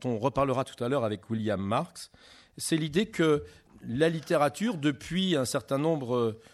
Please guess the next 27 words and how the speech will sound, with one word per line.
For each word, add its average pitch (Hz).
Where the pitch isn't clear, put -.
de, 110
de 110
décennies, 131
sinon 139
de 123
siècles, 123
euh, 117
fantasme, 135
euh, 110
sa 123
propre 143
mort. 107
C'est 127
les 113
positions 113
de 110
Blanchot, 123
c'est 135
peut-être 110
aussi 113
celle 110
de 101
Beckett 175
et 107
de 98
l'épuisement 120
que, 117